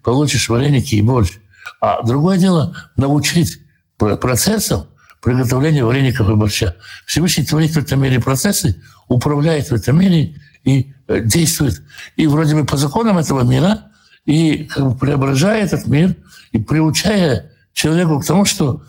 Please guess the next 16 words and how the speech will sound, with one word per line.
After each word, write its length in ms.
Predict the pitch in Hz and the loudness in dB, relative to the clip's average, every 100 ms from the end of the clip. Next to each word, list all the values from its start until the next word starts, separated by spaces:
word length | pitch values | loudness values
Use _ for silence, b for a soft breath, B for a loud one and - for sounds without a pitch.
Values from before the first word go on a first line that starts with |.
| B - | B -4
э, 60 | 110 | -2
м, 580 | 104 123 131 120 113 | 0 2 2 0 -4
процессы, 640 | - 135 - 185 170 127 95 | -2 -2 0 0 0 0 -2
которые 360 | 110 127 120 | -2 -2 0
идут 200 | 156 190 | 0 0
в 40 | 180 | 0
мире, 380 | 143 135 127 B B - | 2 0 -2 B B -2
идут 200 | 127 180 | 0 0
медленно, 280 | 175 151 | 2 2
но 100 | 123 | 2
ведут 400 | 143 120 147 - - b b | 2 2 0 -2 -12 b b
к 220 | - 123 110 | -4 -2 0
избавлению. 720 | 143 123 123 117 123 101 101 - - | 0 2 2 2 2 2 -2 -6 -2
"И 80 | 127 | 0
возьму 300 | 147 156 147 | 2 2 0
вас, 380 | 131 - - | -2 -4 -12